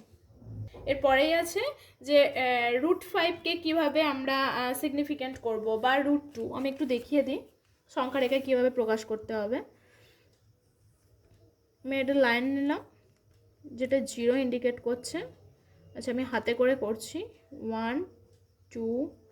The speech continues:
থ্রি, ফোর, মাইনাস ওয়ান, মাইনাস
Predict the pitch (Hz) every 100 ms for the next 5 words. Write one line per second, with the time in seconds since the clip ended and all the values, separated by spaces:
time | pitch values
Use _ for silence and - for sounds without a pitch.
0 | _ _ _ - 220 226 247 294 _ _
1 | _ _ _ 220 214 240 302 - _ -
2 | _ _ 226 208 214 226 220 233 254 277
3 | _ 226 214 208 220